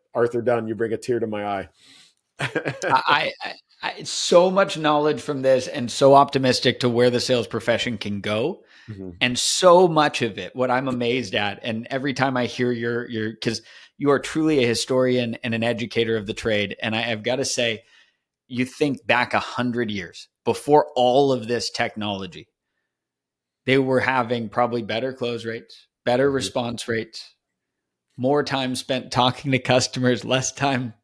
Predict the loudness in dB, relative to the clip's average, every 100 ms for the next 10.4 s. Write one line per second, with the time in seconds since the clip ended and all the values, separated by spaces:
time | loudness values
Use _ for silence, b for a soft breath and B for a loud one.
0 | -4 -4 -2 -4 -2 -4 -8 -6 -2 -2
1 | -4 -8 -6 -4 -4 -6 -8 -12 b _
2 | -2 -2 0 0 2 2 0 -2 -4 -2
3 | 0 -2 -4 -2 -2 -2 0 0 0 -2
4 | -2 -2 2 2 2 0 -4 -10 -6 -2
5 | 2 2 2 0 0 -2 -2 -2 -2 0
6 | 4 4 4 2 2 2 2 2 2 2
7 | 2 -2 -2 -4 -4 -6 -6 -6 -6 -10
8 | b b b 4 6 4 4 4 4 6
9 | 4 6 6 6 4 2 0 -2 _ _
10 | 0 4 4